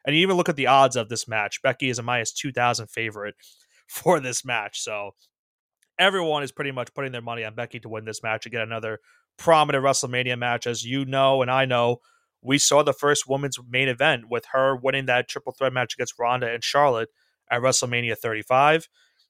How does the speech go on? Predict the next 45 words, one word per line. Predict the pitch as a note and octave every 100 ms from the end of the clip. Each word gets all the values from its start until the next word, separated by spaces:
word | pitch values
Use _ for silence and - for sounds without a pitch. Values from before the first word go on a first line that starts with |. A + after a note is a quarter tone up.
| _
Um, | A2 G#2+ G#2 G#2 G2+ - -
so | - G#2+ G2+ - _
it | A#2
would | A#2+
be | C3+
another | C3 B2+
big | C3+ B2
match | B2+ B2 B2 -
for | A2+
her | B2+ B2+
to | A#2
fight | - B2+ B2 -
Rhea. | A#2 B2 B2 B2 _ _ _ _ _ A#2+
I'm | C3
not | D#3
sure | - E3+
if | C3
she | -
wins | G#2+ A2+ F3 G3
the | A3
match, | A#3 C4 C4 -
if | F3
that's | F3+ F#3+
the | -
case. | G3 G#3+ G#3+
I | B2
know | B2 A#2+
I'm |
kind | - C3+
of | C3
already | C3+ B2+
spoiling | - - C3 C3 A#2+
the |
next | A#2 A#2 C3
match | B2 A#2+
of | A2+
what | A2
we | A2
think | B2 A2
is |
gonna | A#2 A2+
happen | G#2+ G#2
in | G2+
that | C3 E3
match, | F#3 G3 -